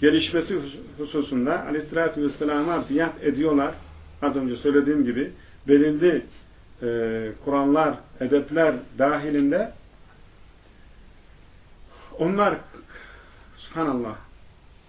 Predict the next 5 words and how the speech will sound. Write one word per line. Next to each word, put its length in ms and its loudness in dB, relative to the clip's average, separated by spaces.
bundan 200 0
Allah'a 340 0
sığınıyoruz, 480 -8
kadınlıklarını 800 -4
kullanmıyorlar, 680 -4